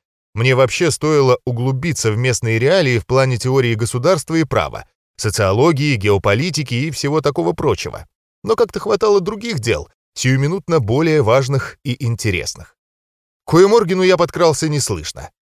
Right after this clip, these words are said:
Настолько, насколько Урук вообще может быть неслышным. "Вот ты где, дорогой дядюшка Фриц! А я-то думаю, кто стену доштукатурит и плитку на крыльце положит, м?" Зверским шёпотом проговорил я гному в самое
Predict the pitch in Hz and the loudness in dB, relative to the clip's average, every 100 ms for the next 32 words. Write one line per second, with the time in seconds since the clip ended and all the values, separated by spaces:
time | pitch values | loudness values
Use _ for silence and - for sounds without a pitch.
0 | _ 110 127 135 - 220 175 143 131 - | _ -4 0 -2 0 -2 0 0 0 0
1 | 156 139 - 131 156 170 117 113 - 143 | 0 0 0 0 0 0 2 2 0 -2
2 | 120 113 101 104 - 107 - 80 69 - | 0 -2 -2 -4 -4 -4 -4 -8 -12 -16
3 | 65 _ _ _ _ _ _ _ _ - | -20 _ _ _ _ _ _ _ _ -8
4 | 95 117 143 165 160 - 147 120 117 147 | 0 4 6 6 4 2 0 0 2 4
5 | 123 131 127 123 127 117 127 117 117 - | 6 6 4 4 2 4 2 4 2 0
6 | 117 101 98 78 - - _ _ - 110 | 0 0 -6 -6 -10 -12 _ _ -2 2
7 | 127 143 156 175 185 190 147 208 226 - | 4 4 4 2 4 2 2 0 0 -2
8 | - 240 190 190 185 - 190 165 170 165 | 2 4 4 2 0 0 -2 0 0 0
9 | 147 135 139 127 180 240 180 185 151 139 | 0 0 0 -2 -4 -6 -4 0 0 0
10 | 139 123 - 127 104 107 90 78 80 - | 0 0 2 2 4 2 0 -4 -8 -8
11 | 101 113 156 196 247 240 - _ _ _ | -4 -2 -2 -4 -6 -8 -8 _ _ _
12 | _ _ _ - 87 98 117 - 110 104 | _ _ _ -10 -6 -2 -2 -2 -4 -4
13 | - 143 120 113 104 98 107 113 113 107 | -2 -2 0 0 0 2 2 2 2 2
14 | 101 120 113 107 - 117 113 110 | 2 0 0 -2 0 0 2 0